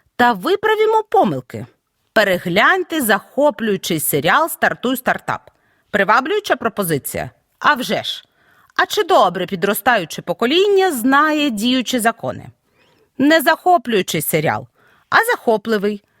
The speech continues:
Не приваблююча пропозиція, а приваблива. Не підростаюче покоління, а молоде.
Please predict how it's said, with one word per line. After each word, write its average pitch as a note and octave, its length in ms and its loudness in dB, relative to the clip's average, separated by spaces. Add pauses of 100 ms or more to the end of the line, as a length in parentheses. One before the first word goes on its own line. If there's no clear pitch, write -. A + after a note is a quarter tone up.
(360)
Не G3+ 420 4
приваблююча C4 880 2
пропозиція, F#3 840 -4 (380)
а C3 100 -2
приваблива. A#3+ 760 2 (500)
Не A#3 280 4
підростаюче G4+ 920 0
покоління, G#3 720 -2 (360)
а A4+ 200 0
молоде. D#3+ 480 0